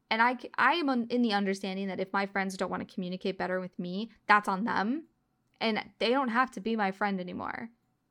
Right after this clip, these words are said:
I have dropped people for the way that they have treated me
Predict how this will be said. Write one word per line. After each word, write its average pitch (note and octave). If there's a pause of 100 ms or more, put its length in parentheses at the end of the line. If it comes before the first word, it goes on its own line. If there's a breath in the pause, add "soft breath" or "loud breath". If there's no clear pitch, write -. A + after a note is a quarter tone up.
(540)
I D4 (760)
have A3
dropped G#3+
people G3+ (760)
for -
the G#3+
way A3
that G#3
they A3
have A3
treated B3+
me F#3+